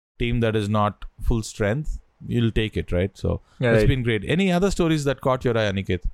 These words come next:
Speaker 2: Uh, the story of, uh, Morocco. Uh, I think it's the first time
Speaker 1: Yeah,
Speaker 2: in their
Speaker 1: let's talk
Speaker 2: history.
Speaker 1: about Morocco.
Speaker 2: Yeah, it's the first
Speaker 1: Yeah.
Speaker 2: time in their history that, uh, they've made it, uh, this far, I believe. Yeah. So, and, uh, you've already said this, uh,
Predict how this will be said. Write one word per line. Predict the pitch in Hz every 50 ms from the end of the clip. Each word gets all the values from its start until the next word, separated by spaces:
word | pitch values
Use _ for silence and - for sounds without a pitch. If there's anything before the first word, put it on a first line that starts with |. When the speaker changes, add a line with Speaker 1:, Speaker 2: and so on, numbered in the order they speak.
| - _ -
Speaker 2:
Uh, | 139 131 127
the | 139 135
story | - 165 180 190 214 214
of, | 185 - -
uh, | 139 120 110 107 107
Morocco. | 107 107 104 104 107 104 - - 135 143 156 - _ _ _ -
Uh, | 131 120 113
I | 107 123
think | 120 147 147
it's | 139 123
the | 139
first | - - 131 - 87
time | - 139 135 131
Speaker 1:
Yeah, |
Speaker 2:
in | 127 123
their | 123 117
Speaker 1:
let's | 107 117 113 -
talk | - 131
Speaker 2:
history. | 131 131 131 101
Speaker 1:
about | 98 95
Morocco. | 92 98 - - -
Speaker 2:
Yeah, | 120 120 120 120 120
it's | 117 120 113 117
the | - 123
first | - - 139 135 - -
Speaker 1:
Yeah. | 139
Speaker 2:
time | 135 135
in | 127 120
their | 120 120 110
history | 104 120 117 - - - - 120 120 117
that, | 107 110 107 104 - - - - - - - - _ _ -
uh, | 110 110 110 107 101 104
they've | 104 107 113 113
made | 113 113 117 117 113
it, | 123 120 - - 110
uh, | 107 104 101
this | 101 117 117 -
far, | - 139 135 143 151
I | 147
believe. | 135 143 143 151 165 190 180 -
Yeah. | 123 110 110 110 107 104 101
So, | - - 117 113 113 110 104 107 - - - - - - - - _ _ -
and, | 113 117 120 123 123 117 92
uh, | 92 117 113 113 110 107 - - _ _ _
you've | 135 135 156 156 143
already | 147 147 151 156 165 156 156 151
said | - - 131 123 123 120 113
this, | 127 123 117 110 - - - - -
uh, | - 120 117 110 107 104 104